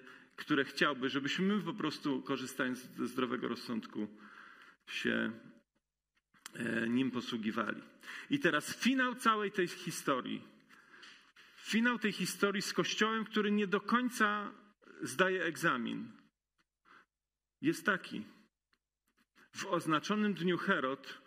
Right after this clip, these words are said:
ubrany w szatę królewską, zasiadł na tronie i publicznie przemawiał do nich.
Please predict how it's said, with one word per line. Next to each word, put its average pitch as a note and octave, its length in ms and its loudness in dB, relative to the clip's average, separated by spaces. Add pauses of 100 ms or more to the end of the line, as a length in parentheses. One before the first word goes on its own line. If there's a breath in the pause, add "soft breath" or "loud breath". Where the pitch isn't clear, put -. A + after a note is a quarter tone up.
(180 loud breath)
ubrany F3 500 4
w - 40 -6
szatę F#3 320 2
królewską, C3 720 0
zasiadł F3+ 460 2
na F3 100 2
tronie B2 500 0
i D3 120 -2
publicznie E3+ 680 0
przemawiał C3+ 580 0
do G2+ 180 -8
nich. - 380 -10